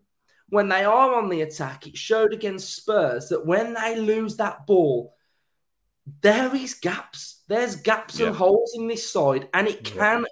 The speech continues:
Speaker 1: be exploited. You're telling me that you can't exploit a left back that's going into midfield, then, then having a back three with a right back in that back three as well.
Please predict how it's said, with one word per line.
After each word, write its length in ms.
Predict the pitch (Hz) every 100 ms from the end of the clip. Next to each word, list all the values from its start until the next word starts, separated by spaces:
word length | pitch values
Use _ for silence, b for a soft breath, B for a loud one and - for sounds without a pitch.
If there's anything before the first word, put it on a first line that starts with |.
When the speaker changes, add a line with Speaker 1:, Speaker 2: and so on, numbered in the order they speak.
| _ -
Speaker 1:
be 340 | 175 165 -
exploited. 840 | 156 - - 175 170 170 196 185 b b b
You're 220 | 185 240 254
telling 340 | 247 240 240
me 180 | 233 180
that 80 | 147
you 140 | 160 -
can't 280 | 202 202
exploit 800 | 208 - - - 214 160 127 - - b b
a 60 | 180
left 360 | 208 208 -
back 180 | 170 -
that's 220 | 156 -
going 280 | 196 190 190
into 220 | 190 190
midfield, 640 | 190 190 - 196 143 123 - b b
then, 160 | 170 190
then 120 | 208
having 240 | 208 202 202
a 60 |
back 380 | 196 220 220 - - -
three 560 | 226 220 156 131 151 - _ _ _ _
with 180 | 180 190
a 80 | 196
right 360 | 190 233 214 -
back 240 | 202 -
in 140 | 208 208
that 200 | - -
back 260 | 190 -
three 240 | - 196 185
as 180 | 175
well. 440 | 190 175 123 117